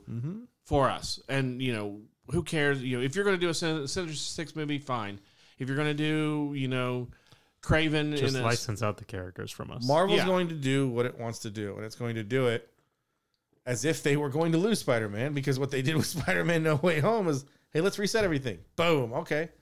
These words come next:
Speaker 2: If Spider-Man's
Speaker 1: And then
Speaker 2: never,
Speaker 1: they're
Speaker 2: if
Speaker 1: like,
Speaker 2: they
Speaker 1: "Hey,
Speaker 2: never
Speaker 1: you're"
Speaker 2: do another Spider-Man movie, you don't need it.
Speaker 1: That's why they did it, because
Speaker 2: Yeah.
Speaker 1: that movie was made under the <laughs> pretext that it was over.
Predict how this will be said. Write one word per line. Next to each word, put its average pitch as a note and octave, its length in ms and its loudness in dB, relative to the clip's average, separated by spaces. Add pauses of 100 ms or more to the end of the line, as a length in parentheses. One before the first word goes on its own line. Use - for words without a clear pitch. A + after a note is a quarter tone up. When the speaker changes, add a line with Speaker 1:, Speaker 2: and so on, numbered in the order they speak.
Speaker 2:
If C3 120 -4
Spider-Man's D#3+ 520 2
Speaker 1:
And D3 80 2
then D#3+ 100 4
Speaker 2:
never, E3+ 60 6
Speaker 1:
they're D3+ 100 6
Speaker 2:
if C#3+ 60 6
Speaker 1:
like, D3 80 4
Speaker 2:
they - 60 4
Speaker 1:
"Hey, C#3+ 80 6
Speaker 2:
never E3+ 140 6
Speaker 1:
you're" E3+ 60 4
Speaker 2:
do E3+ 120 4
another D3+ 220 4
Spider-Man C3+ 480 0
movie, A#2+ 260 0
you A2+ 200 -2
don't A2+ 200 -2
need G2 140 -4
it. - 180 -12 (380)
Speaker 1:
That's B2 240 0
why B2 160 4
they C#3+ 100 6
did A3 180 6
it, - 280 -2
because B2+ 300 2
Speaker 2:
Yeah. C#3 80 4
Speaker 1:
that E3 120 0
movie D#3 220 4
was D3+ 200 2
made D#3+ 280 4
under C#3+ 180 0
the C3+ 120 -2
<laughs> - 80 -8
pretext F3 420 0
that D3 120 4
it D#3 120 0
was E3 160 4
over. E3+ 360 4